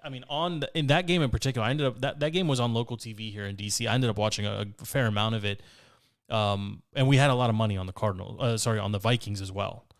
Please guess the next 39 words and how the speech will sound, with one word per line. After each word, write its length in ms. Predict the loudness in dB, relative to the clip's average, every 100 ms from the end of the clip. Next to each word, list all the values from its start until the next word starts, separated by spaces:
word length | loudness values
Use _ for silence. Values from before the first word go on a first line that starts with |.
| _ _
Uh, 200 | -4 -2
there 100 | 0
was 160 | -2 -2
a, 480 | -2 -4 -4 -8 -10
a 60 | -12
boost 440 | -6 -4 -2 -4
in 140 | -6 -6
FanDuel, 640 | -6 -6 -8 -10 -10 -12 -12
the 60 |
FanDuel 360 | -4 -4 -4 -10
Sportsbook, 520 | -12 -14 -10 -12 -12 -18 _ _ _
uh, 160 | -12 -12
for 180 | -10 -10
the 60 |
Falcons. 640 | -4 0 0 -2 -4 -4 -8
I 80 | -6
think 120 | -4
it 40 |
was 120 | -4
Falcons 520 | -2 -2 -2 -4 -4 -6
and, 440 | -6 -6 -6 -10
uh, 140 | -12
Vikings 460 | -4 -4 -4 -6 -8
to 100 | -2
win. 180 | 0 2
We 100 | 2
put 260 | 0 -2
a 20 | -8
fair 200 | -4 -2
amount 180 | -2
of 60 | -6
money 260 | -4 -2 -4
on 160 | -4
it. 180 | -6 -8 -20 -20 -20 -20 _ -2
And 240 | 0 2
the 60 | 0
Vikings 640 | 2 2 0 -2 -2 -2
looked 640 | -2 0 -2 -4 -10 -10 -10 _ _ _ _ _
good. 300 | -8 -8